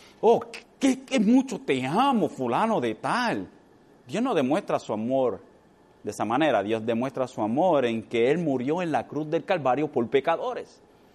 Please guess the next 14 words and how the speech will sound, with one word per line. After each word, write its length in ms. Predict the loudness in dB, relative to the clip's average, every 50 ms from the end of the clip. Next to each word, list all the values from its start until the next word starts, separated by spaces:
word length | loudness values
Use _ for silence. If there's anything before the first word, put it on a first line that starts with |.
| -20 -20 -20 -20 -8
So, 200 | 2 4 6 6
el 100 | 6 6
amor 400 | 4 4 4 6 6 6 4 4
no 120 | 4 4
es 140 | 4 4 2
un 140 | 0 0 0
sentimiento 1200 | 2 2 2 2 2 2 2 4 4 6 6 6 4 4 2 0 2 2 4 4 2 0 -6 -14 -20 -20 -20 _ _ _ -20 _ -16 -4
como 280 | 0 2 4 4 2 4
tal, 440 | 6 6 6 8 6 4 2 -2 -6 -10 -16 -6 0
el 200 | 2 2 4 4
amor 500 | 4 4 6 6 6 6 4 4 4 4
es 260 | 4 4 2 2 2
un 160 | 2 2 2 4
compromiso. 1080 | 4 4 4 4 4 4 4 6 4 4 4 4 2 2 0 0 0 0 0 0 -2